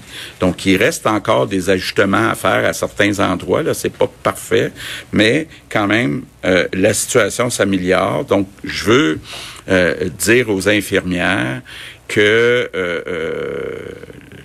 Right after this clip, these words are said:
on, on, on comprend que vous allez devoir prendre des vacances, là, bien méritées. Euh, il s'agit juste, là, bon,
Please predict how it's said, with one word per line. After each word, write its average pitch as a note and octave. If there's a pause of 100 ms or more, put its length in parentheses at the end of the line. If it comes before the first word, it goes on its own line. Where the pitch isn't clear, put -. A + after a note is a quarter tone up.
(880)
on, -
on, G2
on G#2
comprend G#2+ (240)
que -
vous D#2+
allez F2
devoir F2
prendre F#2+
des F#2
vacances, F2
là, A2
bien G#2
méritées. F#2+ (460)
Euh, E2
il -
s'agit F2
juste, F#2
là, F2+
bon, F#2